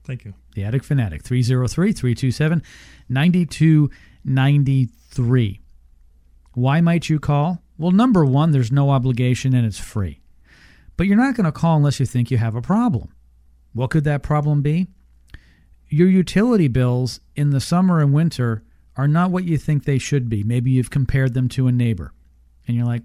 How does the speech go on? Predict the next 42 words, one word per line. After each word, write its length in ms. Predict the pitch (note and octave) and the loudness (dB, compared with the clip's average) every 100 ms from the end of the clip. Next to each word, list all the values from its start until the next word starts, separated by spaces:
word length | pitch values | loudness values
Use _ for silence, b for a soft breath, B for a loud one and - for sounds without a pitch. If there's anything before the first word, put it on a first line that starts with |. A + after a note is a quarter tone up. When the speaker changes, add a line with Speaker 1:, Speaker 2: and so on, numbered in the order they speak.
| _ - | _ -10
Speaker 2:
"Wait, 320 | B2+ D#3+ A2 | -6 -4 -4
why 200 | C3+ G#3 | -4 -2
is 160 | A#3+ | -2
mine 240 | E3+ E3+ D#3+ | -2 -2 0
more 240 | D3 D#3 | 0 0
expensive?" 760 | C#3+ - - B2+ B2 E2+ D#2 - _ _ _ _ b b b b b - | -4 -8 -6 -4 -4 -8 -16 -20 _ _ _ _ b b b b b -6
Or 140 | D#3 | 0
maybe 540 | D#3 E3 A3 E3+ D3 D3+ _ _ | 2 2 2 0 0 -4 _ _
you're 160 | C3+ D#3 | -2 0
not 180 | E3+ E3+ | 0 0
all 100 | E3 | 0
that 180 | D#3+ | -2
comfortable. 500 | - F#3+ A3+ A2 E2+ - _ | 0 0 0 -6 -8 -14 _
In 120 | - B2 | -4 0
the 80 | |
wintertime, 840 | A#2+ C#3 F3+ F#3 - F3+ F#3 G#3 G3 B B B | 2 2 2 -2 0 0 2 0 -4 B B B
you 140 | C3+ | -4
can 180 | - B2+ | -2 -4
feel 400 | - E3 E3 C#3+ | -4 -2 0 0
that 220 | B2+ A#2+ | -2 -6
heat 280 | - F#3+ G3 | -2 -2 -2
just 260 | - B2+ - | -6 -6 -2
going 340 | D3 C#3+ B2+ | 0 0 -2
through 560 | - - C3+ E3 G#3+ F#3+ | -6 -8 -2 2 2 0
the 140 | C#3+ | -2
ceiling 520 | - E3+ G3+ E3 C3+ | -4 0 0 2 2
into 240 | C3 C#3 C3+ | 0 0 -2
the 160 | C#3 | 0
attic. 380 | D#3+ G#3 G2+ - | 0 -2 -4 -6
Well, 100 | A#2+ | -6
why 300 | A2+ B2+ F3+ | -4 -2 -2
isn't 280 | G#3 D#3 F3+ | 0 -2 -2
more 200 | D3+ D#3 | -2 0
heat 200 | C3+ D#3+ | -2 -4
staying 300 | - C#3 C#3+ | -2 0 0
in 80 | D3 | 0
the 80 | |
house? 420 | D3+ F#3 D#3+ G2+ - B B B | 0 0 -2 -8 -18 B B B
Or 180 | F3+ A3+ | 2 4
in 80 | A3 | 4
the 80 | G#3 | 2
summertime, 720 | - B3 C4+ - B2 B2+ | 0 0 0 0 0 0